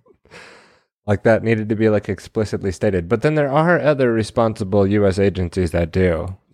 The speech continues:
Thank you, C I A. <laughs> And others, I'm sure. Uh, motion pictures are used to gain attention, establish credibility, and overcome illiteracy.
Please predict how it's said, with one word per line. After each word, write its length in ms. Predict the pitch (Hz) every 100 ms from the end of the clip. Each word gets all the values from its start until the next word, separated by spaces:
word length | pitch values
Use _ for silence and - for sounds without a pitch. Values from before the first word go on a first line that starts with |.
| _ _ _
Thank 280 | - 107 104
you, 360 | 98 90 87 95 _ _
C 220 | - 95
I 160 | 85 85
A. 340 | 85 92 104
<laughs> 460 | - - - - - - _ _ _ _ _ - - _ _ _ _ _ _ -
And 140 | 101
others, 300 | 98 98 104
I'm 140 | 101
sure. 380 | 98 104 107 123 - _ _ - _ _ _ _
Uh, 400 | 117 127 127 127
motion 440 | 117 135 147 160 147
pictures 580 | 151 143 147 151 139
are 300 | 113 127 131
used 520 | 120 123 139 135 127 -
to 120 | 127
gain 280 | 110 120 123
attention, 680 | 113 135 123 131 127 131 104
establish 520 | 110 - 120 110 107 -
credibility, 760 | 123 98 117 135 127 131 127
and 380 | 101 104 101 90 - _ _ _
overcome 1400 | 113 107 107 104 101 - _ _ _ _ 117 104 95 92 -
illiteracy. 760 | 101 110 117 98 107 92 82